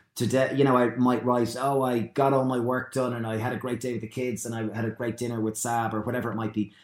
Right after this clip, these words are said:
But now I much more write about how I was during the day, that I was relaxed and calm and easy. I had a really pleasant day. I was kind to myself. I was,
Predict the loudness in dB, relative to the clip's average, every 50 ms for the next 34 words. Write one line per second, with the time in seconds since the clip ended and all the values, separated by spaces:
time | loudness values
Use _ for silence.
0 | _ _ _ 2 2 4 4 4 6 4 4 2 0 -2 -2 0 2 2 2 2
1 | 0 0 -2 -2 -2 -2 0 0 0 0 0 0 0 0 0 0 -2 -2 -2 0
2 | 0 0 -2 -2 -4 -4 -4 -4 -6 -8 -6 -6 -4 -2 -2 -2 -2 -2 -2 -2
3 | -2 0 2 2 2 0 0 -6 -6 -4 -4 -6 -6 -6 -6 -6 -4 -2 -2 0
4 | 0 0 0 -2 -4 -4 -4 -4 -4 -2 -2 -2 -2 -2 -4 -4 -4 -2 -2 -2
5 | -2 0 0 -2 -2 -2 -6 -8 -6 -4 -2 -2 -2 -2 0 -2 0 0 -2 -4
6 | -2 -2 -2 -2 -2 -4 -4 -6 -8 -6 -2 -2 -2 0 0 -2 -4 -4 -4 -4
7 | -6 -4 -4 -4 -4 -4 -4 -2 -2 0 0 -2 -4 -6 -10 -8 -6 -6 -4 -4
8 | -6 -6 -8